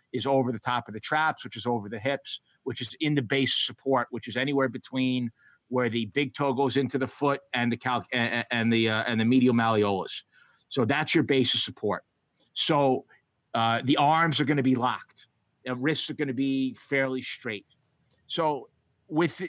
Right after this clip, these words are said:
you know, anything other than that, you know, people are gonna develop, uh, might develop differently.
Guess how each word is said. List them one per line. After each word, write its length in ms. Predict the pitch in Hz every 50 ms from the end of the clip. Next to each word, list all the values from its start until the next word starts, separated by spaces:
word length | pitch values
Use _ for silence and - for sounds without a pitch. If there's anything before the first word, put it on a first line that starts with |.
| - -
you 120 | 160 160
know, 80 | 151 -
anything 720 | 160 180 214 240 196 - - 214 208 202 190 185 180 - - _
other 300 | - 151 165 165 165 165
than 240 | 147 135 147 135 123
that, 320 | 127 131 139 160 202 - - _ _ _ _ _ _ _ _ _ _ _ _ _ _ _ _ _ _ _ _ _ -
you 80 | 147
know, 40 | 131
people 360 | - - 151 175 131 156 156
are 80 | 156 143
gonna 200 | - 151 143 139
develop, 680 | 113 143 123 107 120 143 143 143 143 143 139 - _ _ _ _ _ _ _ -
uh, 300 | 127 123 123 123 120 117 -
might 440 | 135 131 123 139 143 151 139 - -
develop 460 | - 127 107 127 127 127 123 113 -
differently. 480 | - 131 120 - - 117 95 95 82 -